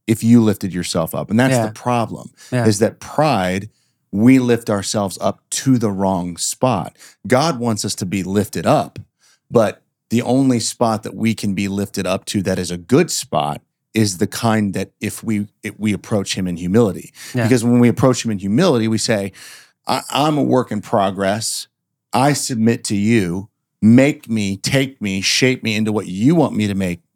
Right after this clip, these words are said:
Speaker 1: to be." And then we, we do become, the meek shall inherit the earth.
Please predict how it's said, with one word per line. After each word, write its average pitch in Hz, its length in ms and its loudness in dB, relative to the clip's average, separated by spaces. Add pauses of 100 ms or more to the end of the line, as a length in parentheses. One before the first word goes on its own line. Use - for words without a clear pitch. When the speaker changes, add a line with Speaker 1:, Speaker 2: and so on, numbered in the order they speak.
(120)
Speaker 1:
to - 120 -4
be." 90 360 -2 (320)
And 113 300 4
then 117 500 0 (160)
we, 127 300 4
we 120 120 2
do 147 300 4
become, 117 520 0 (140)
the 135 80 4
meek 143 280 6
shall 131 300 2
inherit 117 400 2
the 113 140 0
earth. - 540 -4